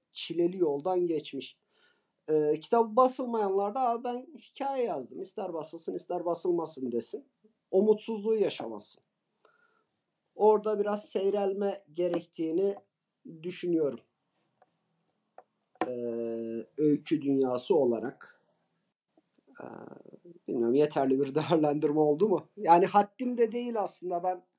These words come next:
e, iki, iki üç yıldır daha ziyade yoğun olarak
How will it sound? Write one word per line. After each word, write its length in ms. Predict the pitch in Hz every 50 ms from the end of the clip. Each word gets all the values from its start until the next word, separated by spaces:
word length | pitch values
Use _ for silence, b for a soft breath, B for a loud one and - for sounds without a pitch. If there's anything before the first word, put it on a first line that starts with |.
| _ _ _ _ _ _ _ _ _ _ -
e, 200 | 156 160 156 151
iki, 360 | 147 - 175 175 175 - - - -
iki 240 | 175 175 - 208 208
üç 200 | 202 202 - -
yıldır 360 | 196 190 180 180 180 160 156
daha 300 | 165 156 156 160 156 156
ziyade 580 | 143 143 151 156 151 147 147 147 151 147 131 -
yoğun 360 | 160 160 156 160 160 160 156
olarak 460 | 156 156 156 156 151 156 156 156 _